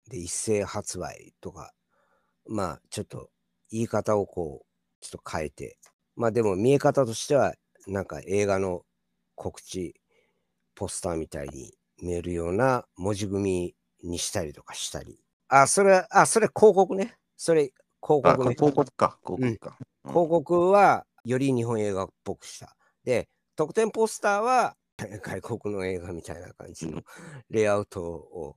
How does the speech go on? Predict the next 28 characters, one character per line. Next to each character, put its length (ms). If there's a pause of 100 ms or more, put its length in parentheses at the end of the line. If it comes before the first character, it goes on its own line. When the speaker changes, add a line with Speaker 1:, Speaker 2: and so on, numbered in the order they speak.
(140)
Speaker 1:
ち 80
ょ 40
っ 40
と 240 (460)
に 180
し 120
て 120
み 120
た 120
っ 40 (420)
て 120
い 60
う 80
ね。 160
Speaker 2:
こ 60
れ、 60
殺 420 (120)
風 240
景 300
を、 400
こ 140
れ、 260
そ 140
れ、 80
Speaker 1:
う 20
ん。 40
Speaker 2:
え、 320
え、 100